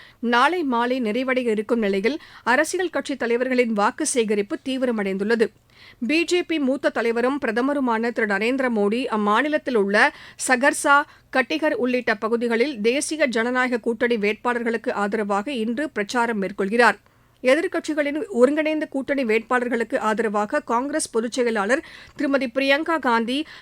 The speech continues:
சகர்சா பகுதியில் தேர்தல் பிரச்சாரத்தில் ஈடுபட உள்ளார். இந்தியா பஹ்ரைன்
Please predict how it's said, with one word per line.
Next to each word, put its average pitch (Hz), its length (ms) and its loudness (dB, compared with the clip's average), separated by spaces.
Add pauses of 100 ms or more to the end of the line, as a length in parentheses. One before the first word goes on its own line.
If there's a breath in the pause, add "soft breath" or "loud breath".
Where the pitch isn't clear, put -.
சகர்சா 302 500 2
பகுதியில் 240 480 -2
தேர்தல் 277 420 2
பிரச்சாரத்தில் 233 520 -2
ஈடுபட 202 420 -2
உள்ளார். 208 380 2 (1300 soft breath)
இந்தியா 339 460 2
பஹ்ரைன் 302 420 0